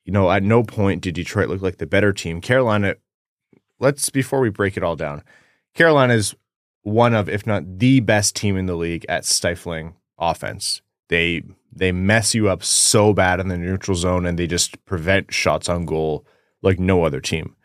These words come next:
I think their average was around twenty-five shots against per game, which is, you know, in a N H L where goal scoring rates are going up, that's phenomenal.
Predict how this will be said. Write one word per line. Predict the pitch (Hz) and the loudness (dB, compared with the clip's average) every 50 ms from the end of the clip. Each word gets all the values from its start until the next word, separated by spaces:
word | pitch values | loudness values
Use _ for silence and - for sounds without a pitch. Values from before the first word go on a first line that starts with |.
| _ _ _ _ _ _ _ _ - | _ _ _ _ _ _ _ _ -2
I | - | 0
think | 95 110 113 | 2 4 4
their | 107 107 - - | 4 4 2 2
average | 90 90 90 87 101 92 90 | 0 2 2 2 0 0 0
was | 92 85 | -2 -2
around | 92 90 87 85 85 82 | 0 0 0 -2 -4 -4
twenty-five | - - 95 92 90 - 92 85 85 87 87 - _ _ | -4 0 0 0 2 2 0 0 0 -2 -4 -10 _ _
shots | - - - 80 78 - - | -4 -2 -2 -2 -2 -4 -6
against | 82 82 82 80 - - - | -4 -4 -4 -4 -6 -8 -6
per | - 90 | -8 -6
game, | 73 82 85 92 104 127 139 - | -4 -2 0 0 0 -2 -2 -2
which | - 98 95 - | -2 -2 0 0
is, | 98 95 87 78 - _ _ _ _ _ | 0 0 0 -2 -8 _ _ _ _ _
you | - 101 | -4 -2
know, | 90 82 - | -2 0 0
in | - 95 95 | 0 0 2
a | 95 92 92 92 90 90 - - - _ _ _ _ _ _ - | 2 2 2 2 0 -2 -4 -8 -12 _ _ _ _ _ _ -2
N | 101 | 0
H | 104 101 98 - | 0 0 2 2
L | 98 95 98 | 2 4 4
where | 98 95 90 87 87 85 82 - _ _ _ _ _ _ | 4 4 2 2 0 -2 -4 -6 _ _ _ _ _ _
goal | 85 82 | -6 -4
scoring | - - - - 98 90 | -4 -2 0 0 0 0
rates | 82 82 87 82 - | 0 0 -2 -2 -2
are | 90 | -4
going | 82 82 82 82 82 85 | -4 -4 -4 -6 -4 -2
up, | 95 131 165 - _ _ _ _ _ _ _ _ _ _ _ _ _ _ _ _ _ _ _ _ - | 0 0 0 -2 _ _ _ _ _ _ _ _ _ _ _ _ _ _ _ _ _ _ _ _ 0
that's | 113 113 - - - _ _ _ _ _ _ _ _ | 0 0 0 -4 -12 _ _ _ _ _ _ _ _
phenomenal. | - - - - - 120 104 101 101 92 82 52 50 - - | -20 -20 -20 -4 -2 2 2 4 2 2 0 -4 -10 -16 -18